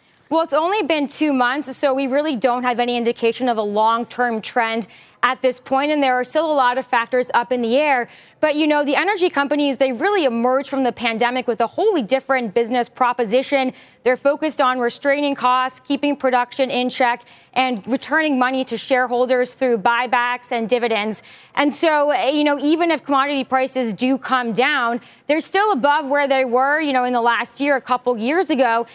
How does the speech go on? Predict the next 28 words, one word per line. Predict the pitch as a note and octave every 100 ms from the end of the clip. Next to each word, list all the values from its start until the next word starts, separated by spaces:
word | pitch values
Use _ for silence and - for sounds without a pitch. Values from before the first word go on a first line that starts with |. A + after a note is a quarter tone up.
| - -
And | C4+ C4+
with | C#4+
this | D#4 C#4+
new | C4 C4 C#4+ D4+
formula | C#4+ D4 D#4+ E4 D#4 B3+ A#3+ A#3+ A#3+
of, | A3+
of | A#3 F#3+
keeping | - D4 D4 C#4
the | A#3+
cost | - B3 B3+ -
under | B3+ B3+ B3
control, | B3 A3 - F4+ D4 B3 A#3+ - - -
a |
lot | C#4 C#4+ D4+
of |
investors | D#4 C4+ D4 - C#4+
say | C4+ C4+ C4+ C4
they | A3+ B3+
look | C#4+ C#4
very | G#3 G#3 A#3 B3+ C#4+
attractive, | B3 - B3+ A#3+ - C4 G#3
even | C#4+ D4+ D4+ D4+
with | C#4 -
oil, | B3 B3+ B3 A#3+
even | C#4 C4 C#4
with | B3
natural | A#3 A3 A3+ B3+
gas | A3+ A3